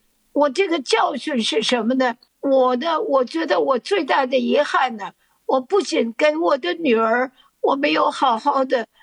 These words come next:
呃，跟，让她给我一个诉求的机会，我也跟我的 grandchildren，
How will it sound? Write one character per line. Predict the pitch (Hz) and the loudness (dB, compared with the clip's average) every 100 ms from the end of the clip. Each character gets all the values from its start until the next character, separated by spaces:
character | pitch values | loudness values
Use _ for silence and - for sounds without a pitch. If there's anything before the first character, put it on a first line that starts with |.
| _ _ | _ _
呃， | 277 254 | -2 -2
跟， | - 277 | -2 -2
让 | 311 339 277 | 0 0 0
她 | 269 269 | 0 0
给 | 233 262 | 2 0
我 | 262 247 | 2 0
一 | 240 254 | 0 0
个 | 262 | -2
诉 | 254 370 269 | -2 -2 0
求 | 247 226 | 0 2
的 | 240 | 0
机 | - 440 | 0 -2
会， | 262 302 233 - _ _ _ | 0 -4 -4 -6 _ _ _
我 | - 294 | 0 0
也 | 349 277 262 - - _ _ | 2 0 0 -10 -20 _ _
跟 | - 330 320 | -2 0 0
我 | 262 | 0
的 | 240 269 | 0 -2
grandchildren， | 269 339 349 277 311 247 240 220 | 2 0 0 -6 -4 -2 -2 -4